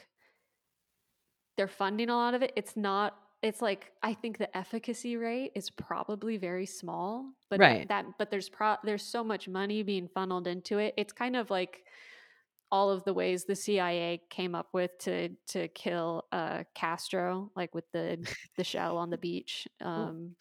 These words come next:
Speaker 2: God.
Speaker 1: or, um, you know, what, that was the one that I liked where they were
Speaker 2: Looney
Speaker 1: like,
Speaker 2: Tunes.
Speaker 1: "We know this guy loves seashells, so we're gonna plant some,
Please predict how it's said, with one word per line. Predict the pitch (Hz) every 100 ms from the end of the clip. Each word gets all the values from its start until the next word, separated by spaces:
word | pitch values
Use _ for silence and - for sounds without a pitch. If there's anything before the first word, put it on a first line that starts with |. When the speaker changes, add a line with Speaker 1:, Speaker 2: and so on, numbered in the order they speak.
| -
Speaker 2:
God. | 170 - - _ -
Speaker 1:
or, | 180 180 185 277 -
um, | 196 190 -
you | 190
know, | 165 165
what, | 202 -
that | 247
was | 247
the | 196
one | 175 170
that | -
I | -
liked | - - - -
where | - -
they | -
were | 160
Speaker 2:
Looney | 196 202
Speaker 1:
like, | 175
Speaker 2:
Tunes. | 151 135 131 - 170
Speaker 1:
"We | 208
know | 233 247
this | 269 -
guy | 233 226
loves | 185 180 202 214 202
seashells, | - 220 208 - - - -
so | -
we're | 180 202
gonna | 226 240
plant | 226 226 214 -
some, | - 349